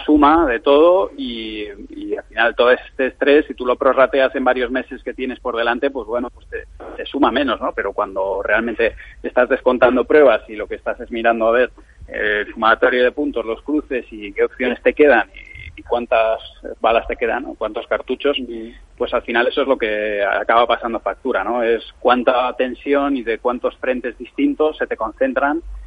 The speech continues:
Speaker 1: Eh, es cierto que hay jugadores que lo llevan mejor, bien por experiencia o bien simplemente por, por, por personalidad, pero hay otros que a los que les puede pasar más factura o,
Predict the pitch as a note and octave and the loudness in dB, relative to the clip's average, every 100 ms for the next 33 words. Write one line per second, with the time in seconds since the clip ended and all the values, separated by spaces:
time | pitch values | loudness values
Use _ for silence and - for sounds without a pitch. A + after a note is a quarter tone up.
0 | - - - A2+ G#2+ A2 - A#2+ - A#2+ | -20 -20 -10 -6 -4 -4 -2 0 2 2
1 | A#2 A2+ A2 A2 B2 A#2 B2 B2 A#2+ G#2+ | 4 4 4 2 4 6 6 2 -2 -2
2 | A2 A2 G#2 - E3 E3 B2+ A2+ G#2 G#2 | 0 -2 -2 4 4 4 2 -2 -4 -6
3 | G2+ A2 C#3 - C#3 C3 A2 G#2 G#2+ - | -4 -2 -2 2 2 4 2 -2 -8 -20
4 | - G#2+ G#2 G#2 G#2+ G#2+ G#2+ - - _ | -18 -12 -10 -8 -8 -6 -8 -10 -20 _
5 | - A#2 A2 - A#2 - A#2 A#2 A2+ A2 | -12 -8 -6 -2 -2 -2 -4 -2 0 2
6 | B2+ C#3 A2+ G#2 G#2 G#2 G2+ G2+ - F#2+ | 2 2 0 0 -4 -8 -10 -12 -14 -14
7 | - G2+ - - G#2+ G#2 - G#2 - C3+ | -6 -4 -4 -4 -4 -4 -4 -4 0 4
8 | C3 D3+ | 6 6